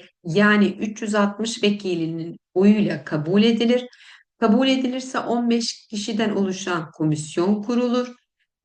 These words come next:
İki ay içinde karara bağlaması, yani daha doğrusu raporunu hazırlaması gerekir.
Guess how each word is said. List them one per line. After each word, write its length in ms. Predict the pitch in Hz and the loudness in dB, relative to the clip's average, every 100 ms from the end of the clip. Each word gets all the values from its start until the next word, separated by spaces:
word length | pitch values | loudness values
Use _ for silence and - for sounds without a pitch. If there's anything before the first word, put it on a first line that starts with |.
| 214 - | -14 -8
İki 360 | 220 208 - 277 | -8 -6 -2 2
ay 240 | 240 190 | 2 0
içinde 480 | 196 - 180 196 - | -4 -6 -8 -8 -8
karara 480 | 170 160 180 208 202 | -2 0 2 4 4
bağlaması, 600 | 220 226 220 220 226 202 | 2 0 -2 -6 -6 -4
yani 240 | 156 165 | -4 -2
daha 180 | 170 170 | -4 -2
doğrusu 340 | 170 165 247 | -4 -4 -4
raporunu 460 | 196 185 165 165 175 | -4 -2 -4 -2 -4
hazırlaması 600 | 185 214 226 220 214 226 | -2 0 0 -2 -8 -4
gerekir. 420 | 233 233 233 254 | -2 -2 -2 -6